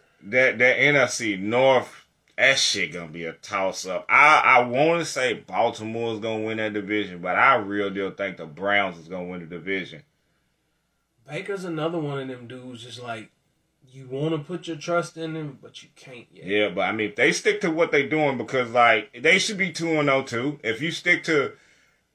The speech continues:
Speaker 1: controlling the game, uh, you know, with your backs, 'cause you got two good backs in Chubb and Hunt.
Speaker 2: Yeah.
Speaker 1: And then, and keep, keep, uh, the diva off the field, 'cause they, they look better without
Speaker 2: You
Speaker 1: O-,
Speaker 2: took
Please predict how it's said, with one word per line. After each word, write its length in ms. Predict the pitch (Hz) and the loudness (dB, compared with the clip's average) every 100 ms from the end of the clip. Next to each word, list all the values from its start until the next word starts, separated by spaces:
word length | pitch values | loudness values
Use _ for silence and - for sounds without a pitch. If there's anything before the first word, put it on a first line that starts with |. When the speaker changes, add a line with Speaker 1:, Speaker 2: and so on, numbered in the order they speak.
| _ | _
Speaker 1:
controlling 760 | - 123 - 151 160 160 160 156 | -8 -6 0 4 6 6 4 2
the 60 | 151 | 2
game, 640 | 139 151 165 165 160 147 - _ _ - | 4 6 6 6 2 -2 -12 _ _ -8
uh, 580 | 120 123 120 117 110 87 - _ _ _ - | 2 4 6 6 2 0 -4 _ _ _ -10
you 140 | 143 | -4
know, 240 | 135 131 123 | 0 0 2
with 260 | 127 127 | 0 0
your 100 | 123 | 0
backs, 420 | 98 131 165 160 | 4 6 6 4
'cause 180 | - 135 | -4 -6
you 60 | 139 | 0
got 260 | 151 180 180 | 4 4 4
two 140 | 160 | 0
good 220 | 143 147 | 2 2
backs 300 | 117 165 170 | 6 6 4
in 100 | 147 | -2
Chubb 320 | 120 151 147 135 | -2 2 2 2
and 120 | 127 | 2
Hunt. 280 | 160 196 - _ _ _ _ _ _ 117 | 4 2 0 _ _ _ _ _ _ _
Speaker 2:
Yeah. 200 | 123 120 - | -14 -12 -6
Speaker 1:
And 220 | - 123 123 | 0 2 4
then, 160 | 147 | 4
and 160 | 131 113 | 4 2
keep, 340 | 151 180 - | 0 -2 -4
keep, 300 | - 160 - | -4 -4 0
uh, 440 | 139 151 147 135 117 | 6 8 8 6 4
the 160 | 113 | -2
diva 500 | 127 160 220 208 170 135 | 2 4 6 6 6 8
off 240 | 156 151 | 8 6
the 80 | 139 | 0
field, 300 | 139 160 165 | 4 4 4
'cause 80 | 156 | 6
they, 260 | 180 160 175 | 6 8 6
they 100 | 208 | 6
look 240 | 226 220 | 6 6
better 340 | 214 277 254 | 8 8 8
without 340 | 233 196 175 139 | 6 8 10 10
Speaker 2:
You 80 | 156 | 8
Speaker 1:
O-, 40 | 151 | 8
Speaker 2:
took 180 | 208 | 8